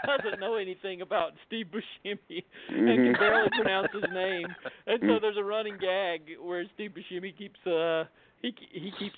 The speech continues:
Speaker 1: uh, ragging on Gilbert. He's like, "You, you can't even pronounce my name.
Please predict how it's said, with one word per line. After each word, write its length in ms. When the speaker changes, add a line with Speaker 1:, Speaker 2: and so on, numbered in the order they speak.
Speaker 1:
uh, 440
ragging 380
on 140
Gilbert. 400
He's 80
like, 180
"You, 80
you 160
can't 180
even 120
pronounce 360
my 120
name. 260